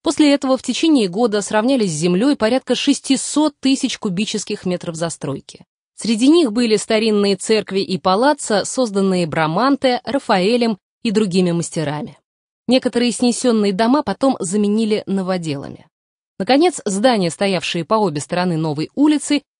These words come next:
нещадно перестраивали и передвигали, чтобы выровнять линии фасадов. Многих жителей переселили на окраину, потому что новые дома не предназначались для жилья.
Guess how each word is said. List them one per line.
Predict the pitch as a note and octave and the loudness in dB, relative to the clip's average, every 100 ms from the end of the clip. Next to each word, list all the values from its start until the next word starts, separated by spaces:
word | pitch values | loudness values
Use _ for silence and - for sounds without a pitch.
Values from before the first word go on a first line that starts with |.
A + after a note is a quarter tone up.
| _ | _
нещадно | A#3 - D4 C#4+ | -2 0 2 2
перестраивали | - A3+ G3+ - C#4 D4+ C#4 B3+ | 2 0 -2 0 2 4 2 0
и | B3+ - A#3 | 0 -2 -2
передвигали, | A#3 A3+ G3 A3+ G3 A3+ E3+ C#3+ | 0 0 -2 -2 0 0 0 -4
чтобы | - D#3 D3+ | -6 -6 -2
выровнять | E3+ G3+ F#3+ F#3 | -2 0 -2 -4
линии | E3 D#3+ D#3 | -4 -2 -4
фасадов. | D3+ G3 - F3+ D3+ - _ _ _ _ _ - | -4 -6 -4 -6 -6 -12 _ _ _ _ _ 0
Многих | G#3+ G3 G3 | 0 2 -2
жителей | E3+ C4 - E3+ | 0 0 0 -4
переселили | D3+ G3 F3+ G#3 A3+ G#3+ - | -2 -4 -2 -2 0 0 0
на | G#3 G#3+ | -2 -2
окраину, | G#3 G3+ F#3+ C#3+ C#3 B2+ | -2 -2 -2 -2 -6 -8
потому | - D3 C#3+ | -6 -4 -4
что | - | -4
новые | D3+ D#3+ A3 C4 | -2 0 0 2
дома | C4+ C#4 C#4+ _ _ _ | 2 2 0 _ _ _
не | E4 | 2
предназначались | E4+ D4+ C4+ A#3 A3+ - D#3+ C#3+ C#3+ - | 2 2 2 2 -2 -2 -4 -4 -6 -8
для | D#3 D3+ | -6 -6
жилья. | C3+ C3+ C3+ | -4 -6 -8